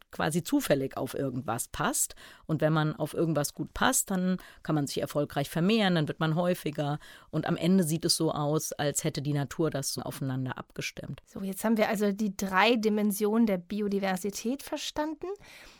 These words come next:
Speaker 2: Jetzt ist das Nächste, was wir wissen müssen, dass Biodiversität sehr ungleich verteilt ist auf
Speaker 1: Mhm.
Speaker 2: dem Planeten.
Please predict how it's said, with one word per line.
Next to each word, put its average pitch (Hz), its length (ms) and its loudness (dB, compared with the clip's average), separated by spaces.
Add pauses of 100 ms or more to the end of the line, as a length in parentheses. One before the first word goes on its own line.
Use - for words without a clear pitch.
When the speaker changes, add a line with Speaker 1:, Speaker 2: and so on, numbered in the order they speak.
(120)
Speaker 2:
Jetzt 233 180 -2
ist 240 180 -4
das 240 160 0
Nächste, 254 340 2
was 240 180 0
wir 233 120 2
wissen 240 240 2
müssen, 233 280 2
dass 214 200 0
Biodiversität 220 960 0
sehr 208 260 0
ungleich 262 440 -2
verteilt 254 540 0
ist 175 140 -4
auf 156 120 6
Speaker 1:
Mhm. 233 80 6
Speaker 2:
dem 175 120 -4
Planeten. 165 540 -6